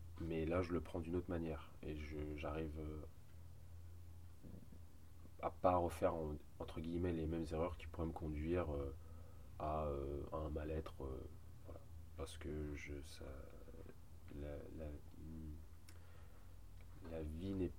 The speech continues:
pas que composée de peinture et de danse. C'est juste des outils pour, euh, pour moi, pour aller, euh, vers, euh, son soi. Donc j'ai eu du temps à le, j'ai mis, je mets du temps,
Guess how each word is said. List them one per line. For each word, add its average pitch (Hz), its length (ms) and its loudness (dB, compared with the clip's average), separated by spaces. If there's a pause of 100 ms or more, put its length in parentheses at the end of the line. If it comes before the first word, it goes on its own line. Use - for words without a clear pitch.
pas 90 120 6
que 87 200 2
composée 87 560 2
de 78 200 2
peinture 78 420 -2
et 76 40 2
de 73 120 0
danse. - 440 -4 (760)
C'est 80 100 -4
juste 82 220 2
des 80 200 0
outils 80 300 -4
pour, 76 420 -2
euh, 71 140 0 (1200)
pour - 140 -4
moi, 90 260 4 (320)
pour 82 220 -2
aller, 85 360 2
euh, 78 380 -2 (480)
vers, 82 420 2
euh, 76 340 0 (260)
son 78 180 0
soi. - 280 -4 (1800)
Donc 80 160 2
j'ai 87 100 0
eu 82 100 4
du 82 300 2
temps 92 260 10
à 82 80 10
le, 76 240 4 (1700)
j'ai - 140 -4
mis, 92 200 0
je 90 100 2
mets 90 140 10
du 82 140 0
temps, 101 420 10